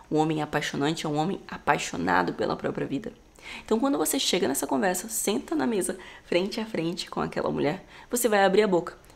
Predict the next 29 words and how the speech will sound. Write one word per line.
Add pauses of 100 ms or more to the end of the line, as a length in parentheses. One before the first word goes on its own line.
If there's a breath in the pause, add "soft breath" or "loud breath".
e
você
vai
começar
a
falar
das
coisas. (320 loud breath)
E
você
vai
começar
a
falar,
"Poxa, (460)
tava
estacionando
o
carro
aqui, (360 loud breath)
é,
nessa
rua, (320)
cara,
difícil,
né?
Nossa,
rua
meio,